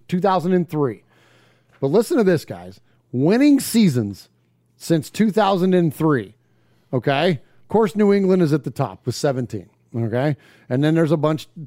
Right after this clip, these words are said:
tied for sixteen, and there's fifteen, and it, it goes on down the list. With New England being at the top,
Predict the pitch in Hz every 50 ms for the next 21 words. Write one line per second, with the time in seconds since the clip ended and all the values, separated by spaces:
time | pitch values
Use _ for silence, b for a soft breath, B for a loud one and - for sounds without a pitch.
0 | - _ - 156 156 156 117 139 151 - - 160 - - - - 147 151 156 151
1 | 151 151 151 156 151 - - 151 151 147 - 147 147 147 147 147 143 147 151 156
2 | 147 156 143 165 156 143 143 151 151 147 143 147 143 143 139 131 135 127 107 -
3 | - - _ b b b b b b b b b b b b b b b b b
4 | b - 135 143 160 151 156 170 185 190 208 233 269 277 285 269 202 202 233 233
5 | 233 233 226 175 214 180 - - 190 156 123 113 127 -